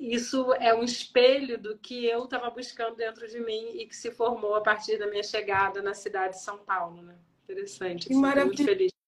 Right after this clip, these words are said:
Speaker 2: Eu também fico muito feliz de você ter encontrado esse mundo teu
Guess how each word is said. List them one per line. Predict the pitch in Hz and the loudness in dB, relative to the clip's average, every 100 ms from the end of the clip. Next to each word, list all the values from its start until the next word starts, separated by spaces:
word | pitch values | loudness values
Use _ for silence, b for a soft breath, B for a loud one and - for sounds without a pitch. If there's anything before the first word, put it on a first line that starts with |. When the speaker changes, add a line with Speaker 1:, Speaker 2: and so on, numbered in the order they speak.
| _ _ _ - 240 226 226 | _ _ _ 0 2 2 0
Speaker 2:
Eu | 233 | 0
também | 247 254 254 | 2 2 0
fico | - 254 | 2 2
muito | 247 254 | 2 0
feliz | - 262 226 226 | 2 2 4 2
de | 214 | 0
você | 208 226 - 233 220 | 0 0 2 4 4
ter | 220 226 220 | 8 10 10
encontrado | 214 214 220 208 214 208 208 | 6 2 2 2 2 2 2
esse | 220 233 | -2 2
mundo | 220 226 220 226 | 6 6 6 0
teu | - 233 214 208 | 6 10 10 8